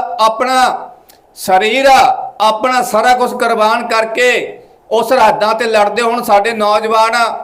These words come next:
ਜੇ ਉਹਨਾਂ ਨੂੰ ਇਨਸਾਫ ਨਹੀਂ ਮਿਲਦਾ ਤੇ ਭਾਈ ਆਮ ਬੰਦੇ ਨੂੰ ਇਨਸਾਫ ਕਿੱਥੋਂ ਮਿਲ ਜੂਗਾ?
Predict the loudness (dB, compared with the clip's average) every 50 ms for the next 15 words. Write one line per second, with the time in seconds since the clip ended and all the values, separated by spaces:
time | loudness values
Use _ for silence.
0 | -16 -18 -20 _ _ _ _ _ _ _ _ _ _ _ _ _ _ _ _ _
1 | _ _ _ _ _ _ -6 -6 -6 -4 -4 -4 -2 0 0 0 0 0 -4 -4
2 | -4 -2 0 2 2 0 0 0 -4 -2 -2 -2 -2 0 0 2 2 4 2 2
3 | 0 -2 -6 -10 -12 -18 _ _ _ -4 -4 -4 0 0 2 2 0 -2 -2 0
4 | 2 4 4 2 2 0 -2 0 0 0 -2 0 -2 -2 -2 -2 -2 -6 -6 -4
5 | -2 2 4 4 4 4 2 -2 -4 -4 -4 -2 -2 -2 -2 0 -2 -4 -2 0
6 | 0 0 2 2 2 2 2 2 0 -2 -8